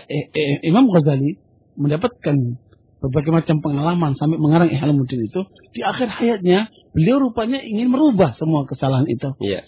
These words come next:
Speaker 1: Maka beliau menulis kitab Minhajul Abidin.
Speaker 2: Mm-mm.
Speaker 1: Yang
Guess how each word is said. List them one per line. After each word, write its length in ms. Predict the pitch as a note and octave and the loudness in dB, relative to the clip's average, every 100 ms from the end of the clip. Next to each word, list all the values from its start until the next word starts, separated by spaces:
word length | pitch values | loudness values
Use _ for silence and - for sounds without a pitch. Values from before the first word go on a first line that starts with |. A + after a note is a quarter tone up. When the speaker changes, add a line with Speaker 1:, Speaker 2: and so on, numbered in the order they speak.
| - - | -12 -6
Speaker 1:
Maka 240 | C#3+ D#3 | -4 0
beliau 160 | D#3 F#3 | 4 4
menulis 280 | E3 D#3 - | 4 2 0
kitab 160 | D#3 | -4
Minhajul 400 | D3+ C#3+ C#3+ D3+ | 0 0 0 -2
Abidin. 560 | D3+ C#3 C3+ B2+ C3 A#2+ | -4 -4 -4 -4 -4 -6
Speaker 2:
Mm-mm. 220 | A2 G#2 G#2+ _ _ - | -10 -12 -16 _ _ 0
Speaker 1:
Yang 160 | C#3+ | 0